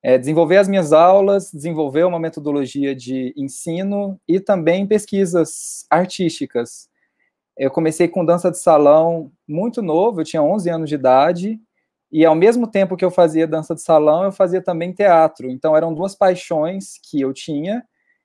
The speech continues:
e gostaria muito de conseguir colocá-las juntas de alguma forma, né? Então, sendo, fazendo apresentações de dança de salão no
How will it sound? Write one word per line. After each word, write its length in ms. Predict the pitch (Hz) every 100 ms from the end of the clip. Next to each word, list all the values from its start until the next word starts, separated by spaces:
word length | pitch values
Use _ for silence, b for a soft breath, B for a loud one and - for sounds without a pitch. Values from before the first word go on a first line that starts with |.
| _ _ -
e 720 | 147 165 175 170 160 151 147 156
gostaria 500 | 190 196 202 196 220
muito 500 | 202 196 233 220 208
de 200 | 160 190
conseguir 520 | - 202 196 190 190
colocá-las 840 | - 208 190 - 202 185 185 185 151
juntas 680 | 143 165 165 156 143 127
de 100 | 127
alguma 360 | 147 139 147 170
forma, 680 | - 165 139 123 120 113 _ _ _ _ -
né? 280 | 127 147
Então, 480 | 156 143 143 143 147
sendo, 560 | - 139 143 147 151 139
fazendo 340 | 147 131 143
apresentações 840 | 143 139 139 143 135 - 143 135 127
de 220 | 120 135
dança 360 | 127 135 147 143
de 120 | 135
salão 420 | - 127 127 131
no 180 | 127